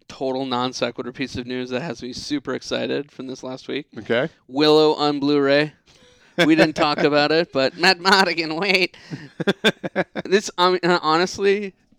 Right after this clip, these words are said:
Speaker 1: to be completely honest, this is the movie I've been waiting for on Blu-ray more than any other movie, pretty much.
Speaker 2: I hope it looks good. I hope they cleaned up the print and
Speaker 1: They
Speaker 2: stuff.
Speaker 1: have to. They have to. Like, some
Speaker 2: Yeah.
Speaker 1: of the, the, the, like, stop motion monster, they have to do some,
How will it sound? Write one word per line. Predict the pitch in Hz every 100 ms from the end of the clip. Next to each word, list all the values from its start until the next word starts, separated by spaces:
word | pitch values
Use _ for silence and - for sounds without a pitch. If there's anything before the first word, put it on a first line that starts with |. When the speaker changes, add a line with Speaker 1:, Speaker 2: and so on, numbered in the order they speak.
| _ _ _
Speaker 1:
to | - 233
be | 240 226
completely | - 208 190 185 151 147
honest, | 131 131 143 - - - _
this | 170 175
is | 190
the | 165 156
movie | 147 147 143
I've | 117 147
been | 143 135
waiting | 135 143
for | 147 151 147 147 143 -
on | 147 151
Blu-ray | 135 139 143 160
more | 156 147 151
than | 147 117
any | 135 143
other | 143 143
movie, | 123 113 156
pretty | 180 175
much. | 180 202 -
Speaker 2:
I | - 113
hope | 175 233
it | 156
looks | 120 127 - -
good. | - -
I | 117
hope | 131 170
they | -
cleaned | - 139 117
up | 110 -
the | 107
print | - 113 101 -
and | 101
Speaker 1:
They | - 180
Speaker 2:
stuff. |
Speaker 1:
have | 185 233 302 -
to. | 160 113 -
They | 151
have | 165 233 220
to. | 147 131
Like, | 131 147
some | 202 196
Speaker 2:
Yeah. | 143
Speaker 1:
of |
the, | 131 135 -
the, | - 120
the, | 78 131 120
like, | 123 131
stop | - 120
motion | 117 135 - 127
monster, | 127 131 - 139 139
they | 139
have | 143 127
to | -
do | 131
some, | - 123 127